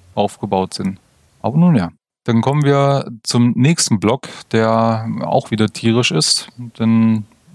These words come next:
wir kommen hier von Ratten zu seltsamen Tieren und Schweinchen.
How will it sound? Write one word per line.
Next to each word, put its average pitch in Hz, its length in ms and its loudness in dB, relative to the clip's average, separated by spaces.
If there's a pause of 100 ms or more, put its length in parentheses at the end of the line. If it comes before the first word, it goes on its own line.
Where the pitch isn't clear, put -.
(240)
wir 107 140 -18
kommen 110 240 0
hier 110 220 2
von 110 300 0
Ratten 110 420 -2
zu 110 540 2
seltsamen 120 580 -2
Tieren 135 380 0
und 113 420 0 (140)
Schweinchen. 123 560 0